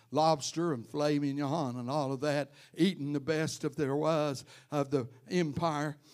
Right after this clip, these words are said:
and Nebuchadnezzar's down on his hands and knees, and he's eating grass. Oh, God. You'll remember, you'll remember Isaiah chapter forty-four,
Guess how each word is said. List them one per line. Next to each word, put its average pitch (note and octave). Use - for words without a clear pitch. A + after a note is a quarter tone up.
and C3
Nebuchadnezzar's C#3+
down C#3+
on D#3
his D3+
hands E3+
and F3
knees, C#3
and B2
he's B2+
eating C3
grass. B2
Oh, B2
God. G#2+
You'll C3+
remember, F3
you'll C3+
remember C#3+
Isaiah E3+
chapter D#3
forty-four, D#3